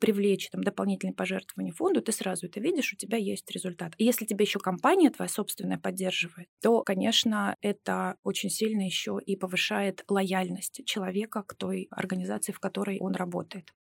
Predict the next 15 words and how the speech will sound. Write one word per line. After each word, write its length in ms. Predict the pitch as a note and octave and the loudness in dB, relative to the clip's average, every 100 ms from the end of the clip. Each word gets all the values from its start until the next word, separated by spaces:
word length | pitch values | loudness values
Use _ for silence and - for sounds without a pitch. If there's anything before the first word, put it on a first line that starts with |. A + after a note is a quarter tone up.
| _ _ _ _ - | _ _ _ _ -6
Вот 160 | E3+ - | -2 2
это 160 | C4+ | 2
примеры 460 | - G#3 G#3+ B3 A3+ | 2 4 4 4 2
интеллектуального 720 | G#3 G#3 G3+ - G3 F3+ F3+ | 0 0 -2 -2 -2 -2 -4
волонтёрства. 640 | E3+ F3+ F#3 - - - - | -6 -6 -6 -4 -6 -8 -6
Кроме 240 | - C4+ F4+ | 2 2 4
того, 220 | C4 G#3+ | 2 2
вы 80 | G#3+ | 2
можете 340 | B3 - D4 | 2 2 0
заниматься 480 | B3 A#3+ A#3+ B3+ A#3 | 4 4 4 2 0
волонтёрским 500 | A3 A3 C4+ - B3 | 0 2 0 2 2
фандрайзингом, 640 | A#3+ A3+ A3+ G#3 F3+ E3+ | 4 4 4 2 0 -2
например. 400 | F3 - F3+ E3+ - | -6 -4 -4 -4 0
Вы 60 | |
можете 500 | G3 G#3 A3 - G3+ | 0 0 0 0 0